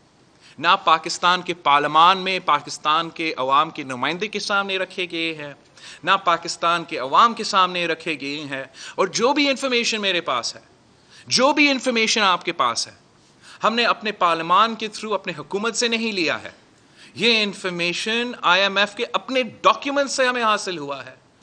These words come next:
और इसका हम सख्त मजम्मत करते हैं कि अगर आप पहले से फैसले कर, रख-, करते हो, पहले से आपको पता है कि आपने क्या रेट सेट करना है, क्या फाइनेंशियल पोजीशंस लेने हैं,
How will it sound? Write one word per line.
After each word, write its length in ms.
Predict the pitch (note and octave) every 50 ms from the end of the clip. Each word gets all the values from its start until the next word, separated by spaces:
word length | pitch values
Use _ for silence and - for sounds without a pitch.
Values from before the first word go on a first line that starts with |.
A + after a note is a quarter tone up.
| _ _ - - - - -
और 140 | - G3 G3
इसका 300 | G#3 G3+ - - A#3 A3
हम 140 | A3 A#3 A3
सख्त 380 | - - - A3 A3+ - - -
मजम्मत 480 | C#4+ D4 - C4+ A#3 B3+ A#3 B3 B3 -
करते 300 | A3+ G#3+ G#3 - G#3 F#3+
हैं 340 | F3+ F#3 E3 E3 E3 - _ _ _ _ - - - -
कि 80 | - A3+
अगर 260 | A3+ A3 G#3+ B3+ B3
आप 180 | B3+ B3+ B3+ - -
पहले 300 | G3 G3+ A3+ C4+ D4 C#4+
से 160 | - D4+ D4
फैसले 480 | - C#4+ C4+ C4 B3+ C#4 D4+ C4+ C4
कर, 220 | B3+ B3 A#3 F3 F3+
रख-, 320 | G3+ G3 G3 - - - -
करते 320 | G3+ G3 - - F3+ D#3+
हो, 120 | C3 C3 A#2+ - _ _ _ _ - - - - _ -
पहले 280 | - A3+ B3 C4+ D4 D#4
से 180 | - - D4 C#4
आपको 360 | B3 B3 B3 B3+ - B3+ B3
पता 400 | A#3+ G#3+ G3+ - A#3+ C4 C4 B3
है 320 | G#3 F#3+ E3 D#3+ - - - - - - -
कि 60 | A#3
आपने 360 | A3+ G3+ G#3+ G#3+ - B3 B3
क्या 260 | A#3+ A#3+ A3 G#3 G#3 A3+
रेट 300 | A3+ G3 F#3+ G#3 A#3 A#3
सेट 300 | - - A#3+ A3 G#3 -
करना 420 | - F3+ E3+ F3+ F#3+ G#3 A3 G#3+
है, 240 | F#3 E3 D#3+ E3 E3 - - - - -
क्या 240 | - G#3 G3+ A3+ A#3+
फाइनेंशियल 640 | A#3 - A3 G#3 G3+ G3 F#3+ F#3+ G3 - - A#3 G#3
पोजीशंस 600 | - F#3 E3 E3+ F3+ E3+ - A#3 A3+ G3 - D3
लेने 340 | D3 D3 D#3+ E3+ F#3 G#3+ G#3
हैं, 260 | F#3+ F#3 F#3 F3+